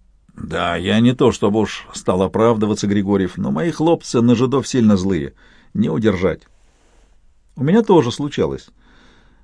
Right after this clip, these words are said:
Но я этих антисемитов расстреливал. Действует", — поделился опытом Махно. "А ты думаешь, я всегда такой был?" Григорьев хмурился,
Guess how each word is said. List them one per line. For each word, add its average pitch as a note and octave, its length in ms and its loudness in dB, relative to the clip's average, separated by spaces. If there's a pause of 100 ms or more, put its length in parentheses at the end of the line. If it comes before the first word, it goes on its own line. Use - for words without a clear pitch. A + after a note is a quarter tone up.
(400)
Но G#2+ 100 4
я F#3 220 6
этих - 440 0 (380)
антисемитов E3 840 4
расстреливал. D#3+ 720 2 (560)
Действует", — C#3+ 640 2 (420)
поделился G#2+ 480 0
опытом G2 320 0
Махно. G2 420 0 (1200)
"А B2+ 120 0
ты G3+ 140 0
думаешь, F#3+ 320 4
я F#3+ 100 2
всегда F#3 320 0
такой - 280 -2
был?" D2+ 200 -6 (760)
Григорьев F#2+ 500 2
хмурился, B2 720 -2